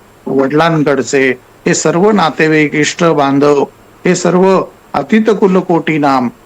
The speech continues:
त्या ठिकाणी अनेक कोट्यवधी वर्ष आमचे जे नातेवाईक त्या ठिकाणी राहिलेत, त्यांना देखील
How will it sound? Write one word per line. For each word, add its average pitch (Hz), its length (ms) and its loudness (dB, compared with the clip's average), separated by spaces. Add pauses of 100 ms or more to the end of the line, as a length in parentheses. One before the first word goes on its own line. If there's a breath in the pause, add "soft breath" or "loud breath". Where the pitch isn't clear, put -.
(260)
त्या 165 100 0
ठिकाणी 170 420 0
अनेक 170 480 0
कोट्यवधी 175 720 0
वर्ष 170 320 0
आमचे 147 440 -2
जे 151 280 0 (400)
नातेवाईक 165 640 0
त्या 151 120 2
ठिकाणी 147 460 -4
राहिलेत, 135 420 -2 (520)
त्यांना 156 300 0
देखील 175 500 0